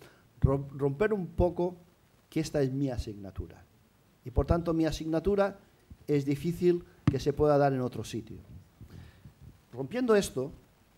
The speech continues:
es decir, cuando yo intento hacer com-, y ahora ya, la cosa ya está mucho más avanzada, por eso decía, es decir,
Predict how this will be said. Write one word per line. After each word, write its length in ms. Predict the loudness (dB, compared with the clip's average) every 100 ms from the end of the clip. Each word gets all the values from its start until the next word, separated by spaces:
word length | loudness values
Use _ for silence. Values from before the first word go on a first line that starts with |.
| _ _ _ -8
es 140 | -2
decir, 220 | 0 -2 -4 -12 -16 -2
cuando 240 | 0 2
yo 120 | 2
intento 680 | 0 0 -2 0 0 0 -2 _ _ -8
hacer 260 | -2 -2
com-, 220 | -2 -4 -2
y 100 | 2
ahora 180 | 4 4
ya, 260 | 4 0 -14 -18 -16 0
la 160 | 2 4
cosa 220 | 2 2
ya 40 |
está 180 | 2 2
mucho 280 | 0 -2 -4
más 320 | -2 -2 -4 -6
avanzada, 760 | -8 -8 -4 -2 -2 -4 -14 -6
por 100 | -4
eso 140 | -2
decía, 260 | -2 -2 -2
es 60 | 0
decir, 240 | -2